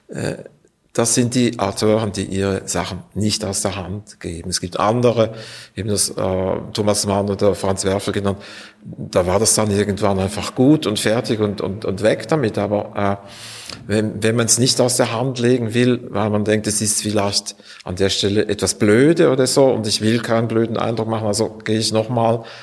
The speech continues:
ran. Das ist ein offenbar zunehmender Impuls in der Moderne. Ich meine, man könnte in,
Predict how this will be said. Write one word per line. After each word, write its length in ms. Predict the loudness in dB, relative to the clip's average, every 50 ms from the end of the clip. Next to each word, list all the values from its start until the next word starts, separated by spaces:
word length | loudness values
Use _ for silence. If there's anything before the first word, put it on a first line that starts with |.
| -16 -4
ran. 340 | -2 0 0 0 0 -4 -8 -10 -16 -20 -20 -10 -2
Das 180 | 0 2 2 4
ist 180 | 2 2 4
ein 400 | 4 2 2 2 -2 -6 -12 -18 _ _ _ _ _ _ _ _ _ 2
offenbar 540 | 2 2 2 0 2 4 6 6 6 4 2
zunehmender 600 | 0 0 2 4 4 4 4 2 2 2 2 2
Impuls 600 | 0 -4 0 4 6 6 6 6 4 2 0 0
in 240 | 0 0 2 4
der 180 | 4 4 4 2
Moderne. 400 | 2 0 2 4 4 4 4 4
Ich 100 | 2 2
meine, 120 | 2 0
man 80 | 0 0
könnte 300 | 0 0 0 0 2 -2
in, 120 | -2 -2